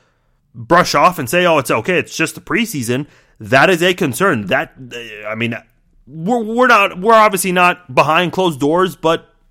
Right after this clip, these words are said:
I'm just gonna take a guess and say Tyreek Hill was on the bubble of possibly being cut. Uh, just because someone's a draft pick doesn't mean they're guaranteed a spot on the team. Let's not forget the Chiefs had drafted Kevin Hogan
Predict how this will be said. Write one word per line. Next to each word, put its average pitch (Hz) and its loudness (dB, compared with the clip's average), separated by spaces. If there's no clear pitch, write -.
I'm 208 4
just - -8
gonna 233 0
take 240 2
a 196 -8
guess 208 2
and 180 -6
say 208 0
Tyreek 226 -2
Hill 247 2
was 196 0
on 220 4
the 202 4
bubble 202 2
of 170 0
possibly 190 -2
being 185 -4
cut. - -2
Uh, 135 0
just - -2
because 220 0
someone's 220 -2
a 147 2
draft 165 0
pick 156 -2
doesn't 180 -4
mean 185 -4
they're 139 2
guaranteed 160 -2
a 143 -4
spot 165 -2
on 156 0
the - -12
team. 175 -4
Let's 175 0
not 220 2
forget 160 -2
the 147 -6
Chiefs - -6
had 175 -2
drafted 156 -2
Kevin 175 -4
Hogan 139 -2